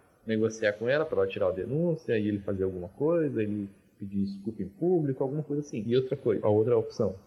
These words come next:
ela, sim, ela fez o B O. Então por que cacete tu tá falando isso na rede social? Tu tá, tu tá literalmente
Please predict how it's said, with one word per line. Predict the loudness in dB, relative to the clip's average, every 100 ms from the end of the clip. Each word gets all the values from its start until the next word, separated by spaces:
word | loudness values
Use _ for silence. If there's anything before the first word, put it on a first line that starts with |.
| _ _ _
ela, | 2 2
sim, | 2 0 2 2
ela | -2
fez | -2 0
o | 2
B | 2
O. | 2 -2 -14 _ _ _ _ _ _ -8
Então | 0 0
por |
que | 0
cacete | -2 -4 -2 0 0 0
tu |
tá | -4
falando | -2 -2 0
isso | 0
na | 2
rede | 0 -2
social? | -10 -4 -2 -2 -6 _ _ _ _ _ -14
Tu |
tá, | -2 2 2 -2 -16 -20
tu | -4
tá | -2
literalmente | -2 -2 0 0 2 0 0 -6